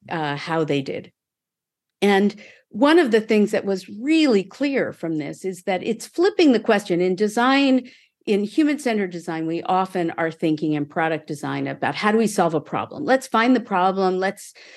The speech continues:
let's, you know, identify it. Let's reframe the problem. Let's make sure we have a really good, how might we question,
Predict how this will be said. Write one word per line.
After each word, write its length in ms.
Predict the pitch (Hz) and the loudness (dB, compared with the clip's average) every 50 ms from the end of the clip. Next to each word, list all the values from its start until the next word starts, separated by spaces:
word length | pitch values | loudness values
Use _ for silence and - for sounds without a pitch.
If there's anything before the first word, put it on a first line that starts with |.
| - - | -2 0
let's, 400 | 247 247 247 - - - - - _ | 0 0 0 -2 -10 -14 -16 -16 _
you 160 | - 208 240 | -4 0 2
know, 120 | 220 196 190 | 2 4 4
identify 680 | 185 180 180 208 202 196 196 - 208 202 - 202 196 | 2 2 2 2 2 2 2 0 -2 -2 -2 -2 -2
it. 80 | 202 - | -2 -2
Let's 200 | 202 196 202 - | -4 -8 -8 -12
reframe 680 | 156 147 175 202 233 240 240 240 - 247 220 220 226 214 | -10 -4 -2 0 0 0 0 0 -2 0 0 0 0 -2
the 80 | 208 | -2
problem. 440 | 208 - 208 196 190 190 190 185 185 | -4 -4 -2 -2 -2 0 -2 -2 -4
Let's 180 | 180 180 180 - | -4 -6 -4 -4
make 160 | 285 294 294 | -4 -4 -4
sure 220 | - - 285 254 | -6 -4 -2 0
we 140 | 226 214 202 | 0 0 -2
have 140 | 196 175 180 | -2 -4 -4
a 60 | 180 | -4
really 500 | 208 240 320 320 302 302 262 262 233 196 | -4 -4 -4 -2 -2 0 0 0 -2 -2
good, 440 | 160 208 226 220 214 208 208 202 185 | -2 4 4 6 6 6 4 2 0
how 240 | 196 - 196 208 202 | -2 -6 -4 -2 -2
might 320 | 196 190 190 190 196 - | 0 0 0 -2 -4 -6
we 240 | 185 175 185 180 180 | -8 -8 -8 -8 -10
question, 720 | 180 - 165 151 175 - - - - 196 180 175 180 175 175 | -12 -12 -12 -10 -10 -12 -10 -2 2 2 4 4 4 2 0